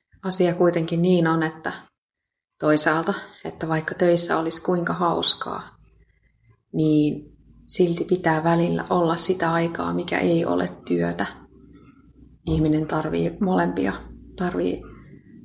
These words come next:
tarpeeksi unta, oikeanlaista ruokaa, liikuntaa, sellaista aikaa, joka ei ole työtä tai opiskelua, ja sitten sitä aikaa, joka on joko työtä tai opiskelua.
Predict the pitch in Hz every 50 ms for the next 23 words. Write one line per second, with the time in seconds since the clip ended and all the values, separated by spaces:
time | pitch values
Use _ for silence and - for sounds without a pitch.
0 | - - 226 220 208 202 - 175 170 170 - - - 208 202 196 185 185 185 185
1 | 165 - - - - _ _ _ - _ _ - _ - 214 175 170 175 175 170
2 | 170 170 170 170 - - 175 - 170 170 170 170 165 170 - 180 180 175 175 -
3 | - - - 165 160 165 170 165 185 - 175 175 175 - - 185 175 - - _
4 | _ _ _ _ _ _ _ _ _ _ _ _ _ _ - - 175 165 165 160
5 | - - 180 175 175 180 180 175 180 180 185 185 185 185 185 190 185 - - -
6 | - _ _ - 214 185 180 180 180 180 180 180 180 - 180 175 175 180 180 180
7 | 180 175 180 156 165 165 190 180 - - - 180 185 190 185 185 - - _ _
8 | _ _ _ _ _ _ _ _ _ _ _ _ _ _ _ _ - 175 170 170
9 | 170 175 - - - - 156 - - 156 156 - 156 151 151 139 151 165 170 165
10 | 170 - 165 180 180 185 185 185 - 190 180 - - - _ _ - 208 185 175
11 | 165 156 165 170 170 165 165 160 - 165 - - - - - - - - - 165
12 | 170 - 185 - - - - - 98 98 - -